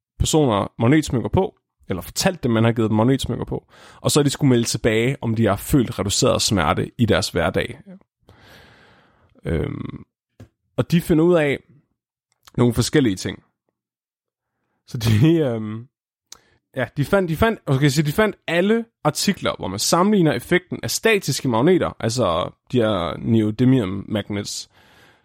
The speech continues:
sammenlignet med placebo brugt på smertelindring. De finder ud af, at de her magneter, man normalt bruger i magnetsmykker, de har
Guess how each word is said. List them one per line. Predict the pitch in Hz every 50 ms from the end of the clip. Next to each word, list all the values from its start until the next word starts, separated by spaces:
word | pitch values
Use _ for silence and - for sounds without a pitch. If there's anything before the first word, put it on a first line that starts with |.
| _ _ -
sammenlignet | - - 165 165 180 175 165 156 143
med | 131
placebo | 120 - 131 - - - 131 131 135 143 120
brugt | 104 - 135 143 139 _ -
på | 123 113
smertelindring. | - 120 98 95 101 98 95 92 98 - - - _ _ _ _ -
De | 143 135
finder | - 175 175 185
ud | 190
af, | 185 175
at | 120 131 151 139
de | 180
her | 175 185 165
magneter, | 139 135 151 190 208 170 135
man | 120 117 110
normalt | 113 120 135 160 165 135 120 -
bruger | 131 135 151 160 175
i | -
magnetsmykker, | 127 117 110 135 180 196 180 - - 139 120 107 110 110
de | - - 139 123
har | - 160 160 156 139 123 _